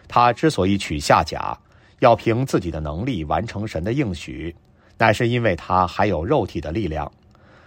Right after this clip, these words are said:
那一次他厉害地得罪神，不是因为他存心不好，乃是他用错了力量。他没有凭神的力量，也没有等候神的时候，却跟从了妻子的意思，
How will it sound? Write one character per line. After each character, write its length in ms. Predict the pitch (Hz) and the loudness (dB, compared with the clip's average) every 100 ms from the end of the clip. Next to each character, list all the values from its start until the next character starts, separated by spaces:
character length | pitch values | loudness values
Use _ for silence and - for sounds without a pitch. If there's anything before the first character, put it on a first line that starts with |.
| _ | _
那 180 | - 120 | 2 4
一 60 | 117 | 2
次 320 | - 113 95 | 4 4 4
他 280 | - 101 104 | 4 6 6
厉 180 | 135 110 | 4 0
害 260 | - 85 | 0 0
地 240 | 82 78 78 | 0 -4 -4
得 240 | - 87 | -2 -2
罪 180 | - 85 | -2 -4
神， 360 | - 76 90 - _ _ - | -4 -4 -4 -6 _ _ -2
不 160 | 107 | 2
是 120 | 165 90 | 2 0
因 220 | 92 92 | -2 -2
为 240 | 78 87 | -2 -2
他 240 | 101 - 95 | -2 0 -2
存 260 | - 90 | -2 -6
心 220 | 120 147 | -2 -2
不 80 | 147 | 0
好， 460 | - - - 80 - _ - _ - | -4 -4 -4 -4 -6 _ -20 _ 0
乃 180 | 104 95 | 4 4
是 140 | 107 | 2
他 300 | - 95 98 - | 2 4 4 2
用 200 | 127 90 | 0 0
错 180 | - 92 | 0 0
了 120 | 82 | 0
力 160 | 127 | -2
量。 200 | - 71 - - _ _ - - - - _ | -2 -6 -10 -20 _ _ -20 -20 -20 -20 _
他 160 | - 117 | 2 4
没 120 | 123 | 4
有 180 | 104 90 | 4 2
凭 260 | - 104 | 0 0
神 160 | - 87 | 0 2
的 100 | 92 | 2
力 140 | 107 | 2
量， 260 | 87 80 73 - _ _ | 2 0 -2 -10 _ _
也 140 | 110 | 4
没 140 | 110 120 | 6 6
有 120 | 131 | 6
等 200 | 123 76 | 4 0
候 200 | - 98 | 2 2
神 240 | 82 76 | 2 -4
的 120 | 85 110 | -4 -4
时 160 | 78 | -4
候， 280 | 76 87 78 _ - - - - | 0 0 0 _ -20 -20 -20 -8
却 320 | - 135 107 | 4 6 6
跟 200 | 104 135 | 6 4
从 220 | 139 - 92 | 4 0 2
了 140 | 92 | 2
妻 260 | - - 147 | 2 -2 -2
子 100 | - | -2
的 140 | 80 | -4
意 160 | 123 90 | -2 -2
思， 280 | - 76 | -4 -8